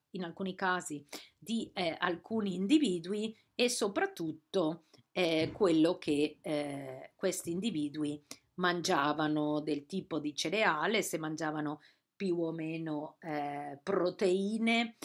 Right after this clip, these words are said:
eh, o pesce. E ci permette anche di vedere come è cambiata la dieta di un determinato individuo nel tempo, perché a partire della, eh, dei denti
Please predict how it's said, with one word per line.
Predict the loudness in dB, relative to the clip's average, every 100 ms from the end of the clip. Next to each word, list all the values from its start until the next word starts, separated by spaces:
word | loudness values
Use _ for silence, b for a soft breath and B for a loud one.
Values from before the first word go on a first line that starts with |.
| B _ -4
eh, | -2 0 0
o | 0 0
pesce. | -2 -6 -6 -4 -4 -4 -6 -10 _ _ _ _ _ _ -18 -18 _ _
E | -4 -4 -12 _ _ _ _
ci | 2 2 -2 _
permette | 0 2 0 0 2
anche | 2 2 -2
di | -2
vedere | 0 4 4 6 4 4 B B B 0
come | 2 2
è |
cambiata | 2 2 2 2
la | 2 2
dieta | 0 -2 0
di | 0 6
un | 6 6 0 -4
determinato | -6 -6 -6 -4 -4 -2 -4
individuo | -2 -2 -4 -2 -2
nel | -2 -2
tempo, | 0 0 0 0 0 0 B B _
perché | -8 -4 -4 -4
a | -4
partire | -2 -4 -4 -4 -4 -4
della, | -4 -2 -4 -4
eh, | -6 -4 -6 -12 -16 -20 -4
dei | -4 4
denti | 6 6 4 0 -2 -4